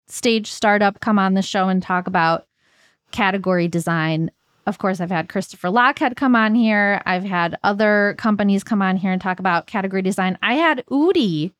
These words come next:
come on here. The episode is not live yet, but he talked about Gong and all of the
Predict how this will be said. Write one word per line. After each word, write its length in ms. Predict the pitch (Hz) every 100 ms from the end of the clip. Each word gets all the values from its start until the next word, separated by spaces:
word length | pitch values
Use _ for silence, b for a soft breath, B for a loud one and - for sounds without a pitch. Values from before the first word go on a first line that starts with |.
| _ _ _ _ _ _ 160
come 200 | 277 277
on 160 | 254 247
here. 160 | 247
The 360 | - 233 226 220
episode 420 | 240 277 285 240
is 80 | 233
not 240 | 226 185
live 300 | 196 208 294
yet, 200 | 285 196
but 140 | 208 208
he 180 | 254
talked 360 | 254 269 240 -
about 260 | 220 190 185
Gong 540 | 202 220 233 175 - -
and 280 | 202 202 196 -
all 440 | 214 214 220 220 220
of 420 | 196 202 202 196
the 480 | 208 196 190 185